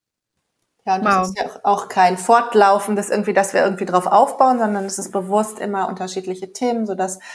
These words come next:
Speaker 1: alle einsteigen können, egal, ähm, ne, ob sie schon mal dabei waren oder nicht. Und halt auch wirklich, also so grad, das sind ja Themen, die alle irgendwie betreffen, egal,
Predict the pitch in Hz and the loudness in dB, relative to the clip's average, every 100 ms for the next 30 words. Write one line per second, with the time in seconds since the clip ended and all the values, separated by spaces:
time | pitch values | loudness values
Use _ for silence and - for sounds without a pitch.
0 | - _ 220 240 208 240 - 269 269 285 | -20 _ 2 4 4 2 2 0 0 0
1 | 269 269 202 208 202 202 196 202 208 - | 0 0 -2 2 4 6 4 2 -4 -2
2 | 202 190 190 202 233 247 - - - 190 | -2 -2 -4 -2 0 0 -4 -10 -12 -6
3 | 185 - 262 247 226 208 202 190 196 196 | -2 2 4 4 0 -2 -4 -6 -6 -10
4 | - 185 - - - - 196 180 180 196 | -12 -14 -14 -20 -10 -4 -2 -4 -6 -6
5 | 202 196 190 - _ _ _ _ _ - | -4 -6 -6 -12 _ _ _ _ _ -2
6 | 185 185 185 - _ _ _ _ _ _ | 0 -2 -6 -16 _ _ _ _ _ _
7 | 190 185 180 180 185 - _ - 185 185 | -8 -2 0 0 0 -12 _ -16 -10 -4
8 | 214 214 196 202 220 208 208 196 190 185 | -2 0 -2 -2 -2 0 -2 -4 -4 0
9 | 185 190 220 233 185 185 196 185 - 190 | 2 2 4 4 2 0 -4 -8 -4 -4
10 | 190 - 175 196 208 208 | -4 -6 0 4 4 2